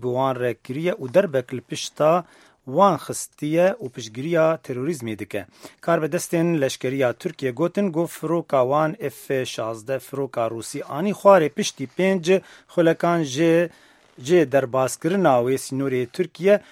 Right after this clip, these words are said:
û paşguhkirina wê deh caran ji hojdariyê ji aliyê, e, leşkeriya Tirkiye ve. Ahmed Davud Oğlo jî got, mafê Tirkiye heye,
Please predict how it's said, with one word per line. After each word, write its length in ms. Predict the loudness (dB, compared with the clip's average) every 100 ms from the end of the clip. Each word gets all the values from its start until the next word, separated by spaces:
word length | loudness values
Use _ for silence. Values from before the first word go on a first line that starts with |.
| -20 _ 0
û 200 | 2 2 4
paşguhkirina 1000 | 4 2 -4 -4 -6 -4 2 6 8 8 6
wê 220 | 4 4 0 _ _ -14 -12 4
deh 140 | 4 4 -4 -2
caran 480 | 2 4 2 0
ji 120 | -2 -4
hojdariyê 680 | -6 -2 0 0 0 0
ji 140 | -2 -8
aliyê, 500 | -8 -6 -4 -6 -6 -8
e, 380 | -6 -4 -6 -8 _ -10
leşkeriya 600 | -8 -6 -4 0 0 0
Tirkiye 460 | -2 -6 -4 -6 -6
ve. 120 | -12 _ -20 -20 _
Ahmed 420 | -6 -2 0 2 4
Davud 280 | 6 4
Oğlo 380 | 2 0 2 0
jî 160 | -2 -4
got, 320 | 0 0 0
mafê 440 | -4 -2 -2 -6
Tirkiye 440 | -8 -10 -8 -8 -6
heye, 380 | -2 4 4